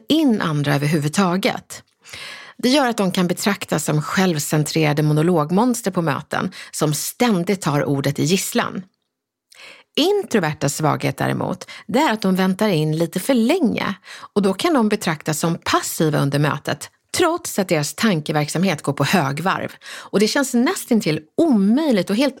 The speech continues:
onödigt att försöka få en syl i vädret av de extroverta. Därför tänker jag att ni två grupper ska mötas på mitten. Och förhoppningsvis så lyssnar väldigt många på det här avsnittet.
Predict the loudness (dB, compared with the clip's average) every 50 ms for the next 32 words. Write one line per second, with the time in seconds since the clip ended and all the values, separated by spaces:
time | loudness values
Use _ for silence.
0 | -14 _ _ 0 2 2 2 0 2 2 2 2 2 0 -2 -4 -6 -6 -6 -6
1 | -4 -4 -4 -4 -2 -4 -4 -2 -2 0 0 0 -2 -4 -2 -2 0 0 0 0
2 | -2 0 0 0 0 0 0 -2 -2 -4 -6 -6 -10 -16 -20 -12 _ -2 0 0
3 | 0 -2 -2 -4 -4 -4 -6 -6 -6 -6 -8 -8 -10 -12 -12 -12 -16 _ _ _
4 | _ _ _ _ _ -16 -14 -12 -12 -12 -12 -8 -4 0 2 2 2 2 2 0
5 | -2 -2 0 0 0 0 0 0 0 0 0 0 2 2 4 4 2 2 2 0
6 | 0 -2 -2 -2 0 0 0 0 -2 -2 -4 -4 -2 -2 -2 -2 -4 -2 0 0
7 | 0 -2 -2 -6 -6 -2 0 0 2 0 0 -2 _ -4 -4 -2 -2 -2 -4 -6
8 | _ -14 -16 -14 -14 -14 -16 -6 -2 -2 0 2 2 2 2 0 0 -2 0 0
9 | 0 0 2 2 2 2 2 0 0 0 0 0 -2 -4 -4 -2 -2 -2 0 0
10 | 0 0 0 0 -2 0 2 2 2 2 2 0 0 0 0 0 0 0 0 -2
11 | -4 -4 -4 -4 -4 -4 _ -6 -6 -6 -6